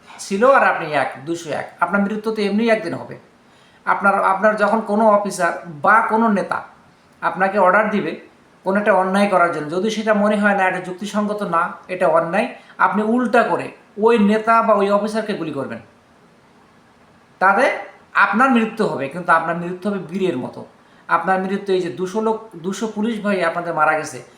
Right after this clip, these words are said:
এই দুশো পুলিশ ভাইয়ের মতো কুত্তার মতো মৃত্যু আপনাদের হবে না, আপনার মৃত্যু হবে বীরের মতো। সে কারণে আপনাকে সচেতন হতে হবে। আর আপনাদের একটা কাজ করতে হবে। আমি কেন বললাম যে পুলিশ, যেগুলো পুলিশ ভাই নিহত হয়েছেন ওনাদের একটা লিস্ট, ওই লিস্টগুলা প্রতি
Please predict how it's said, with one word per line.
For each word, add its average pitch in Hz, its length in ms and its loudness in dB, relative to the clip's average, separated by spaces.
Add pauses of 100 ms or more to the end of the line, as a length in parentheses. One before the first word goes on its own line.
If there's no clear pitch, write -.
(160)
এই 170 100 -4
দুশো 180 260 -4 (100)
পুলিশ 202 240 -4
ভাইয়ের 202 240 2
মতো 180 160 -6 (100)
কুত্তার 208 380 0
মতো 190 140 -2
মৃত্যু 175 300 -2
আপনাদের 139 280 -2
হবে 127 180 -10
না, - 80 -8
আপনার 160 260 -2
মৃত্যু 185 280 -6
হবে 196 100 -4
বীরের 175 320 -4
মতো। 127 240 -10 (1500)
সে - 180 -4
কারণে 226 380 2 (200)
আপনাকে 220 420 2
সচেতন 190 360 -2
হতে 156 180 -8
হবে। - 180 -8 (320)
আর - 100 2
আপনাদের 208 260 2
একটা 220 160 0
কাজ 214 240 2
করতে 220 280 -2
হবে। 208 100 4
আমি 202 100 0
কেন 202 240 0
বললাম 208 340 0
যে 196 80 -4
পুলিশ, 180 540 -10
যেগুলো 190 440 0
পুলিশ 175 500 -6
ভাই 156 200 -4
নিহত 170 300 -4
হয়েছেন 214 300 -4 (380)
ওনাদের 180 220 -2
একটা 165 120 -4
লিস্ট, 160 340 -4 (380)
ওই 180 140 2
লিস্টগুলা 214 640 2
প্রতি 220 540 -4